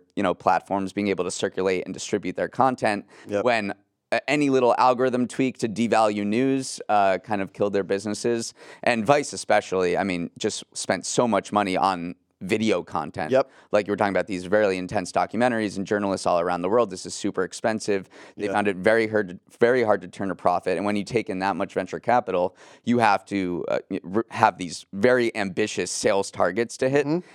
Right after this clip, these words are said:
Speaker 1: And that is always, that sometimes can change your incentives, um, and lead to utter collapse like what we just had.
Speaker 2: Yeah, I mean, I think there's a lesson in here that we can all learn from, and that is if someone offers you three point five billion dollars,
Speaker 1: <laughs>
Speaker 2: just say yes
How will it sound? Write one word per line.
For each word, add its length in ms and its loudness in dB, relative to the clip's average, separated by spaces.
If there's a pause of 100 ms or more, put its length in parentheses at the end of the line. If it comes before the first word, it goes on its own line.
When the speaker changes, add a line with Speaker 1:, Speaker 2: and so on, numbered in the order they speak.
(180)
Speaker 1:
And 280 0
that 220 4
is 260 -6 (180)
always, 460 4
that 240 0
sometimes 540 -2
can 320 -6
change 260 -6
your 100 -2
incentives, 840 -2
um, 400 -4 (140)
and 580 -6
lead 360 -6
to 440 -6 (420)
utter 160 2
collapse 400 -2
like 140 -4
what 80 -4
we 60 -2
just 220 -4
had. 320 -2
Speaker 2:
Yeah, 120 4
I 60 4
mean, 120 2
I 80 6
think 200 0
there's 140 2
a 40 2
lesson 520 0
in 180 -2
here 260 -2
that 100 2
we 100 -2
can 100 -2
all 120 4
learn 220 0
from, 160 -4
and 100 -2
that 140 2
is 140 0
if 100 -6
someone 380 2
offers 260 2
you 100 -4
three 240 -2
point 220 -4
five 240 2
billion 320 0
dollars, 460 4
Speaker 1:
<laughs> 120 -2
Speaker 2:
just 140 -2
say 220 2
yes 500 0